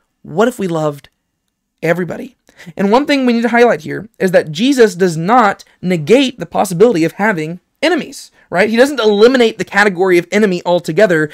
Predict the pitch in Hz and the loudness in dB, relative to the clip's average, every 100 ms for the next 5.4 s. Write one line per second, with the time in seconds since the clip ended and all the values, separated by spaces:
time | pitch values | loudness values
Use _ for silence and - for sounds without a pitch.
0 | - - 196 190 202 220 208 180 170 151 | -10 -4 -2 0 0 0 2 0 -2 -2
1 | 151 - 220 226 208 262 190 226 302 285 | -6 -6 -2 0 0 0 0 -2 0 -2
2 | 214 165 - - - - - - 220 240 | 0 -2 -4 -8 -20 -20 -20 2 4 6
3 | 165 202 269 254 233 - 233 170 156 151 | 4 2 2 2 -2 -2 -4 -2 -4 -4
4 | - 190 151 160 247 240 208 208 - 165 | -8 -6 -4 2 2 2 2 0 0 0
5 | 180 - 87 | 0 -2 -16